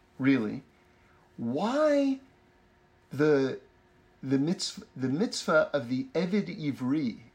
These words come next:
the, the Hebrew slave, is the first one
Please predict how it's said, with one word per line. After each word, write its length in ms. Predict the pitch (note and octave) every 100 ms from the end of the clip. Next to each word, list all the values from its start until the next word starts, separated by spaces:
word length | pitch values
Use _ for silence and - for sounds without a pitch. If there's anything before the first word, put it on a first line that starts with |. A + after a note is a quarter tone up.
| _ -
the, 360 | A#2+ C3+ B2 -
the 220 | A#2+ A#2+
Hebrew 480 | - F#3+ G#3 F#3 D3
slave, 800 | - - C3 D3 D3 G2+ - - _ _ _ _ _ _ _ _
is 380 | D#3 D3 C3 -
the 240 | C#3 C3
first 840 | A#2 - - F#3 G#3 G3+ - - - - _
one 560 | B2+ A2+ C3+ E3 G#2+